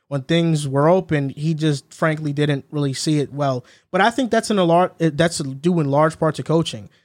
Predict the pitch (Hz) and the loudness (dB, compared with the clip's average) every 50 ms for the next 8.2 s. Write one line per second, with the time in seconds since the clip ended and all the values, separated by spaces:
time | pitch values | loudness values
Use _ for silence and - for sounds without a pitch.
0 | _ _ - 160 170 165 - 185 165 147 151 156 160 165 165 - - 160 160 160 | _ _ 0 0 0 0 0 -2 0 2 2 2 2 2 0 0 0 0 0 -2
1 | - 147 - - 165 160 151 - 135 - - 170 156 160 156 143 135 135 131 123 | -4 -8 -6 -4 -4 -2 -2 -4 -8 -4 -2 -2 0 0 0 -2 -2 -2 -4 -4
2 | - _ _ _ _ _ 123 123 139 165 175 175 165 156 160 160 160 160 - 147 | -8 _ _ _ _ _ -10 -2 0 2 2 2 2 2 2 2 2 0 -2 -4
3 | - - 175 165 - 156 143 143 135 - - 160 156 156 - - 156 - - 143 | -4 -2 -2 0 2 2 2 0 0 -2 -2 -2 -2 -2 -4 -8 -10 -10 -6 -2
4 | 147 156 160 156 156 - 147 135 131 120 - - - _ - 135 127 - - 190 | 0 0 2 2 0 -2 -2 -4 -4 -6 -10 -14 -20 _ -10 -10 -4 -2 0 0
5 | 185 - 208 170 151 170 180 185 165 - 185 175 147 135 151 156 - - - 170 | 2 2 2 2 4 4 2 2 2 0 0 0 0 -2 -4 -6 -4 -4 -4 -4
6 | 156 135 - 151 139 151 180 180 180 147 135 170 175 - - 165 160 - 175 175 | -4 -4 -4 -4 -2 -2 -2 -2 -2 -2 0 -2 -2 0 -2 -4 -2 0 0 2
7 | 170 175 175 185 180 - _ _ _ _ _ - 151 165 170 165 160 - 175 175 | 2 2 0 0 -2 -8 _ _ _ _ _ 0 2 2 2 2 0 -2 -2 0
8 | 170 165 160 160 | 2 0 0 -2